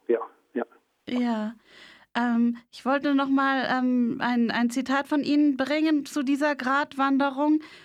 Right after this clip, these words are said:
Speaker 2: Ähm, Sie haben mir ja auch die, Ihre Erzählung mit den bewegten Karikaturen von Damien Le Bas oder so ähnlich, wie er ausgesprochen wird, weiß ich nicht so genau,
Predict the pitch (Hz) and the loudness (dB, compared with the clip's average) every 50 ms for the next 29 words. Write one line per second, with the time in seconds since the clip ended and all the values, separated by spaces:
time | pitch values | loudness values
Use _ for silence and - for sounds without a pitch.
0 | - _ - 247 247 254 254 254 247 226 226 247 240 247 254 262 269 269 269 254 | -16 _ -4 0 0 2 2 2 2 2 2 0 2 2 2 2 2 2 0 0
1 | 254 247 240 247 - - 240 262 285 285 - - - 247 247 247 247 247 240 - | 0 0 0 0 0 0 0 0 -2 -2 -6 -8 -6 -2 0 0 0 0 0 -2
2 | - - 233 233 226 240 233 - - 220 214 - - 311 330 311 302 294 277 262 | -2 -2 -2 0 0 0 0 0 -2 -4 -4 -4 -2 0 0 2 2 2 2 2
3 | 254 247 - 240 240 240 233 226 233 226 214 262 285 277 _ - 247 233 - 240 | 0 0 -2 0 2 2 2 2 0 0 0 -2 -4 -2 _ -2 -2 0 0 -2
4 | 233 226 226 - 226 214 214 - 294 311 285 269 254 247 240 240 233 226 208 233 | -2 -2 -2 -4 -4 -4 -2 -4 -4 -2 0 -2 0 0 0 0 0 0 0 0
5 | 226 233 233 233 226 220 208 220 240 240 240 240 233 226 220 226 220 202 208 233 | 0 2 2 2 0 0 0 0 0 2 2 2 2 0 0 -2 -2 -2 -2 -2
6 | 277 302 - 285 285 285 285 277 285 277 269 302 302 302 320 320 - - 262 247 | -2 -2 -2 -2 -2 -2 -2 -2 -4 -2 -2 0 0 0 -2 -2 -4 -4 -4 -4
7 | - 240 240 - - 262 262 - 254 262 247 247 226 - 226 233 262 269 - 240 | -4 -6 -8 -8 -10 -12 -10 -6 -4 -2 -2 -2 -4 -2 -2 -2 -2 -4 -6 -6
8 | 247 233 220 208 - 214 208 214 208 208 220 247 | -4 -4 -4 -4 -8 -6 -4 -2 0 0 0 -2